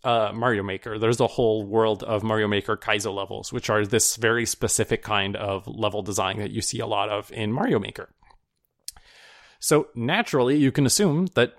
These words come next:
Pokemon Blue Kaizo is an intentionally pun-, punishing version of Pokemon Blue, and it is really well done.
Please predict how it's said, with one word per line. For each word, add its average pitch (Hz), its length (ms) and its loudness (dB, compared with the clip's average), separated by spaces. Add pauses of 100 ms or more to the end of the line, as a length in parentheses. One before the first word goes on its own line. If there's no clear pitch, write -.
(100)
Pokemon 180 400 2
Blue 131 140 2
Kaizo 107 420 4
is 107 120 0
an 117 100 2
intentionally 185 560 0
pun-, 127 240 0 (160)
punishing 143 380 2
version 113 360 2
of 107 260 -2
Pokemon 107 400 2
Blue, 175 360 0
and 123 100 4
it 127 80 6
is 131 240 4 (200)
really 131 680 6
well 101 220 0
done. 90 160 -8